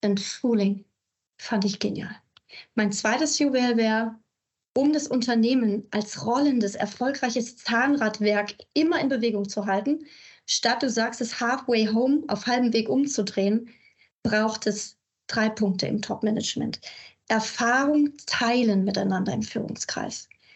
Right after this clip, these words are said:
Zweitens Frameworks, also Objectives and Key Results definieren und leben. Und drittens top-down, bottom-up, Step-by-Step vorzugehen. Das dauert vielleicht etwas länger, aber sorgt für Stabilität und Profitabilität.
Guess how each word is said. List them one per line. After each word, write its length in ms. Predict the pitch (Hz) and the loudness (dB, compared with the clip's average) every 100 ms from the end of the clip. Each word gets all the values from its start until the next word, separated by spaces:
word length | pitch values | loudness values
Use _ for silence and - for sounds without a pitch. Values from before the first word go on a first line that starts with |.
| - - _ | -20 -20 _
Zweitens 720 | - - 233 233 240 202 - | -14 -2 0 2 0 -2 -2
Frameworks, 920 | - - 233 285 285 302 320 - - - | -4 0 2 4 4 2 0 -6 -10 -6
also 320 | 220 202 196 | -2 0 -2
Objectives 800 | 208 202 - 240 240 262 247 - - | -2 -4 0 -2 0 -2 -2 -6 -2
and 180 | 214 202 | -2 -2
Key 240 | - 254 269 | 0 2 4
Results 420 | 262 262 240 240 | 2 2 0 -2
definieren 560 | 247 233 240 220 220 214 | -4 0 2 4 6 4
und 140 | 208 | 2
leben. 420 | 214 220 220 214 - - - | 2 4 2 0 -10 -20 -6
Und 280 | 226 208 - | 0 0 2
drittens 760 | 220 269 285 339 370 - - - _ _ _ | 0 0 2 2 2 -4 -12 -16 _ _ _
top-down, 680 | - 247 254 247 214 220 247 | -4 -2 -2 0 0 2 2
bottom-up, 640 | 226 220 220 214 214 208 - | 2 0 2 0 0 -4 -6
Step-by-Step 920 | - 247 247 - 214 208 - 226 - | -6 -4 -4 0 0 0 -2 -4 -4
vorzugehen. 600 | - - - 233 - - | -8 -6 -6 -6 -6 -2
Das 220 | 220 - | 0 2
dauert 280 | 254 285 339 | 2 4 2
vielleicht 340 | - 302 294 | 0 -2 0
etwas 340 | - - 233 - | -4 -4 -4 0
länger, 400 | 220 233 285 302 - - - | 2 2 0 -2 -10 -20 -6
aber 240 | 226 226 220 | -2 0 0
sorgt 300 | 226 247 - | 0 0 -2
für 120 | 254 | 0
Stabilität 840 | - - 220 226 220 214 226 220 | 0 2 2 2 2 2 0 0
und 180 | - 208 | 0 -2
Profitabilität. 1120 | - 196 220 214 214 151 151 - - - - | -4 -4 -4 -6 -8 -6 -6 -6 -10 -12 -16